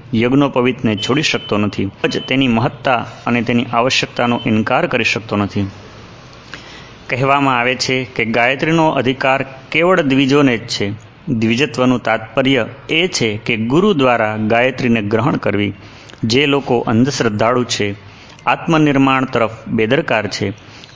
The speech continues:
આદર્શ જીવન જીવવામાં ઉદાસીન છે, જેની સન્માર્ગ તરફ પ્રવૃત્તિ નથી, એવા લોકો શુદ્ર કહેવાય છે.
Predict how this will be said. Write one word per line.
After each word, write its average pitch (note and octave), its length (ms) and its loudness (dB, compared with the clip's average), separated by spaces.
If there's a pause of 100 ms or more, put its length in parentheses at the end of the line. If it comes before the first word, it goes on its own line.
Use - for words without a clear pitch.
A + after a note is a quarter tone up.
આદર્શ C3 400 0
જીવન B2+ 320 4
જીવવામાં A#2 540 4
ઉદાસીન B2 540 0
છે, G2+ 260 -4 (480)
જેની A#2 280 2
સન્માર્ગ B2 580 2
તરફ B2+ 240 0 (100)
પ્રવૃત્તિ B2 460 0
નથી, A2+ 320 0 (360)
એવા C3+ 200 2
લોકો A2+ 280 0
શુદ્ર B2+ 360 0
કહેવાય G#2 380 0
છે. G2+ 220 -6